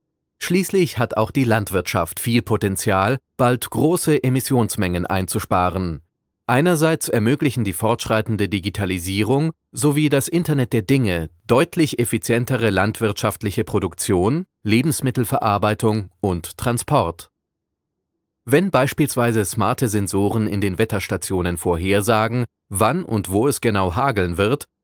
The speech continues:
können Bauern Raketen in den Himmel schießen, die den Hagel schmelzen und die Ernte retten. So kann auf geringere Fläche die gleiche Anzahl an Kalorien angebaut werden und auf der Fläche, die frei wird, können wir dann Bäume pflanzen.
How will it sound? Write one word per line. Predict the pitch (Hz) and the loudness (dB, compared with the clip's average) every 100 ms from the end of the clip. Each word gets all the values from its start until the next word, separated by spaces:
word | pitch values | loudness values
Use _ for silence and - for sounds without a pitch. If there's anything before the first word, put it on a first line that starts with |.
| _ | _
können | 160 160 151 | 2 4 4
Bauern | 117 151 170 151 | 4 2 2 2
Raketen | 101 104 - 147 147 113 | 2 -2 0 0 0 -2
in | 90 | -2
den | 87 78 | -2 0
Himmel | 95 92 | 0 0
schießen, | 95 127 123 - 143 135 | 0 0 -2 0 0 0
die | 120 | 0
den | 113 120 101 | 0 0 0
Hagel | 139 156 147 | 0 2 0
schmelzen | 104 110 90 92 - 139 147 - _ | 0 0 0 0 -2 -2 -2 -6 _
und | 151 196 - - | 0 0 -6 -4
die | 139 - | -2 0
Ernte | 95 92 90 123 | 0 0 0 2
retten. | 123 131 107 90 76 - _ _ _ _ | 2 0 -2 -4 -6 -14 _ _ _ _
So | 107 147 | 0 2
kann | 156 185 | 2 0
auf | 170 143 | 0 0
geringere | 139 120 170 127 92 | 2 2 2 2 0
Fläche | - 95 - 127 | 0 0 0 -2
die | 120 123 | 0 -2
gleiche | 113 123 170 - - | 0 0 2 0 2
Anzahl | 104 - 110 104 | 0 0 0 0
an | 110 113 | 0 -2
Kalorien | - 123 127 147 113 | 0 0 2 0 0
angebaut | 104 98 98 87 90 90 | -2 -2 0 2 0 2
werden | 104 95 95 90 82 _ _ | 2 2 0 -4 -6 _ _
und | 117 92 | 0 0
auf | 92 | 0
der | 78 | -2
Fläche, | - 98 98 107 | 0 0 2 -2
die | |
frei | 90 90 85 90 | -2 -2 0 2
wird, | 107 160 - - | 2 0 -4 -4
können | 175 170 165 | 0 2 2
wir | 156 | 0
dann | 120 92 113 | 2 0 0
Bäume | - 147 113 90 | 0 2 2 -2
pflanzen. | - 98 87 87 - 82 73 | -2 0 0 -2 -6 -6 -8